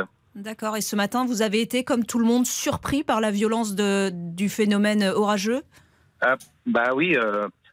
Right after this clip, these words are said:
Speaker 2: en fait, euh, notre traversée s'est passée, euh,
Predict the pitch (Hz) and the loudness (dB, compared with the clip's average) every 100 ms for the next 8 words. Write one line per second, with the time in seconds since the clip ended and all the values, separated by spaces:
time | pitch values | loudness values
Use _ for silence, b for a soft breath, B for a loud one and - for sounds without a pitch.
0 | _ 110 151 156 139 131 123 120 117 113 | _ -6 -4 -2 0 2 2 0 -2 -8
1 | _ _ - 123 131 - 139 127 151 135 | _ _ -6 -4 -4 -4 -2 -2 -2 -2
2 | 127 - 113 - 127 123 110 104 98 | -2 -2 -2 0 2 2 2 0 -2